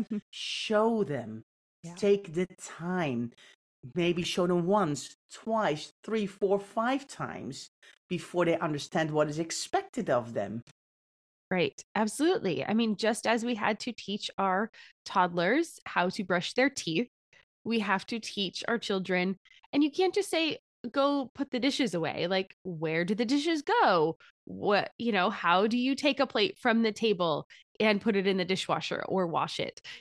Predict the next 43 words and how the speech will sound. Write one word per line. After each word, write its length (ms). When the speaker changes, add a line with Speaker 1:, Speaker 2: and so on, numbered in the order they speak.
Speaker 1:
You 80
know, 140
so 160
yeah, 280
there's 180
all 200
those, 200
definitely 640
those 220
little 160
steps 580
that, 500
uh, 300
come 200
along 320
with 200
any 180
new 140
task. 480
And 120
I, 240
Speaker 2:
Yeah. 220
Speaker 1:
as, 220
you 100
know, 120
when 260
I 100
became 460
a 80
mom, 480
those 220
were 100
the 60
kind 240
of 80
those 200
interesting 560
things 460
of 220
like, 320
"Holy 400
moly, 760
this 580